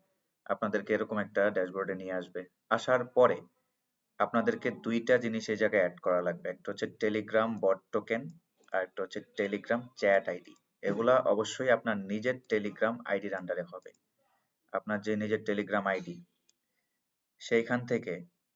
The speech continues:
এই Telegram বট টোকেন আর Telegram চ্যাট আইডিটা কালেক্ট করতে হবে। আমার এখানে already অ্যাড করা আছে, আমি এগুলা মুছে দিয়ে আপনাদেরকে দেখাই। আপনারা যখন প্রথমে ঢুকবেন, এরকম খালি থাকবে জিনিসটা, কিচ্ছু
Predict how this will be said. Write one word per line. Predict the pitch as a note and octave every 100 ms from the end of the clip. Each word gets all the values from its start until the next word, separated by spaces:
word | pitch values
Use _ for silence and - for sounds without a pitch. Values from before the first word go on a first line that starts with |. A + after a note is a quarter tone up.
| _
এই | A2 A2+
Telegram | A#2 A2 G#2+ A#2+ G#2+
বট | G2+ - A2+
টোকেন | - B2 B2 F2+
আর | F#2+ F2+ - -
Telegram | G#2+ G#2 G#2+ G#2+
চ্যাট | G2+ G2
আইডিটা | G2+ G2 A#2 D3 E3 _ _ _ _ _ _ _ _ _ G#2+
কালেক্ট | G2 F#2+ -
করতে | F#2 - F2
হবে। | F2 F2+ - _ _ _ G#2
আমার | G#2 A2
এখানে | A2+ A2
already | G#2+ A2 G#2
অ্যাড | G2+ A2+
করা | G#2+
আছে, | A2+ B2
আমি | G2+
এগুলা | F#2+ G2 F#2
মুছে | G2+ - F#2
দিয়ে | G#2 A#2 - _ _ _ _ - _ _ _ _ _ _ _ -
আপনাদেরকে | - G#2+ G#2 G#2+ F#2+
দেখাই। | F#2+ - F#2 G2
আপনারা | G#2+ G#2+
যখন | G#2+ A2+ A2
প্রথমে | A2+ B2 B2
ঢুকবেন, | - G#2+ G2 F#2+ F#2 - _ _ _ _ _ - G#2+
এরকম | G#2+ G#2+
খালি | - G2+ G#2
থাকবে | - F2 F#2
জিনিসটা, | F2 F2+ - _ _ _ _ _ _ _ _ _ _ _ _ _
কিচ্ছু | C3+ -